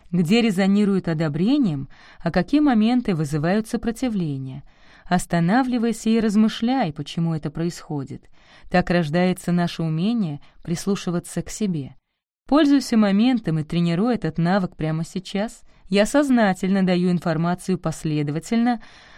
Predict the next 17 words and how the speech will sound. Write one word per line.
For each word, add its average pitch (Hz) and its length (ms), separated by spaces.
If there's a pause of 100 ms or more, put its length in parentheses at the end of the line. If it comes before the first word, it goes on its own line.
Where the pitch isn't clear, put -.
от 208 220
простого 208 460
к - 80
сложному, 160 680 (240)
добавляя 202 520
новые 240 340
пазлы, 214 540
чтобы 160 340
у 156 60
тебя 170 340
была 170 220
возможность 156 880 (320)
наращивать 277 580
рефлексию 240 720
шаг 196 360
за 175 160
шагом. 151 560